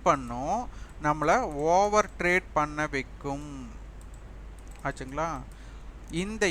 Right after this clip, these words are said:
இடத்த நம்ம ஃபஸ்ட்டு தவிர்க்க தெரியணும். இது காலையில பாத்தீங்க அப்படின்னா உங்களுக்கு அப்படித்தான் இருந்திருக்கும். மார்க்கெட்ல வந்துட்டு பாத்தீங்கன்னா ரொம்ப ஏற்ற இறக்கம். அப்ப நிஃப்டின்னு பாருங்க, காலையில ஒரு, ஒரு இந்த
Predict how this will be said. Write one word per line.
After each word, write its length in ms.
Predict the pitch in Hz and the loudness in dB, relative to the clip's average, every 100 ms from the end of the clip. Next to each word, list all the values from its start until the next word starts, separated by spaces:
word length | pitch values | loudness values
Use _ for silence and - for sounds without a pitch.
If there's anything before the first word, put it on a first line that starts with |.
| 156 | 6
இடத்த 440 | 160 208 - - 262 262 170 | 6 6 4 4 4 4 0
நம்ம 200 | 156 196 | -2 2
ஃபஸ்ட்டு 360 | 151 151 - - - | 2 2 -2 0 8
தவிர்க்க 460 | 170 175 226 - 180 156 | 8 8 2 0 0 0
தெரியணும். 360 | 135 127 117 - - - - - - - | -2 -4 -8 -12 -14 -14 -14 -14 -12 -8
இது 100 | 156 - | -4 4
காலையில 320 | 156 180 202 196 175 | 8 10 8 6 4
பாத்தீங்க 300 | 170 170 175 | 4 2 0
அப்படின்னா 320 | 160 160 160 262 220 | 0 -2 0 0 0
உங்களுக்கு 280 | 160 - 139 | -2 0 0
அப்படித்தான் 400 | - - 170 139 | -2 0 0 2
இருந்திருக்கும். 520 | 147 170 160 147 123 127 | 0 -2 -4 -4 0 2
மார்க்கெட்ல 400 | 143 147 139 139 | 2 2 -2 -4
வந்துட்டு 260 | 131 135 156 240 - - - - - - | -4 -6 -4 -4 -6 -10 -12 -12 -12 2
பாத்தீங்கன்னா 360 | 160 160 160 190 180 | 4 4 2 -2 0
ரொம்ப 200 | 156 190 202 165 | -2 0 4 6
ஏற்ற 220 | 151 - 143 | 6 4 0
இறக்கம். 280 | 123 - - - | 0 -2 -8 -10
அப்ப 160 | 156 - 156 | -6 -4 -2
நிஃப்டின்னு 400 | 170 - 196 196 185 | -2 0 0 2 6
பாருங்க, 280 | 160 147 139 214 - - - - - - - 160 | 6 4 -2 -4 -8 -14 -14 -14 -14 -14 2 6
காலையில 540 | 180 202 202 190 156 135 185 247 - - - - - 160 | 10 8 8 4 4 4 2 0 -6 -10 -12 -12 -4 0
ஒரு, 160 | 175 - 165 | 0 -2 0
ஒரு 160 | 175 185 151 180 | 0 0 -2 -6
இந்த 140 | 190 | 4